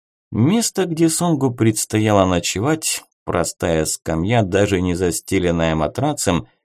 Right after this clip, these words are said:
находилась в самой дальней части помещения. Здесь стояла удушливая жара, небольшой ветерок от входной двери совсем не чувствовался и, казалось,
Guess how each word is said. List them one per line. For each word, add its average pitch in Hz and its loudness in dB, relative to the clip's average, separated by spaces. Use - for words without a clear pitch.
находилась 151 0
в - -12
самой 156 -2
дальней 117 2
части 104 0
помещения. 92 -2
Здесь 85 -2
стояла 90 -2
удушливая 82 -2
жара, 101 -2
небольшой 117 0
ветерок 127 -2
от 107 -2
входной 95 -2
двери 123 -2
совсем 98 -2
не 90 -2
чувствовался 90 -4
и, 98 0
казалось, 160 -4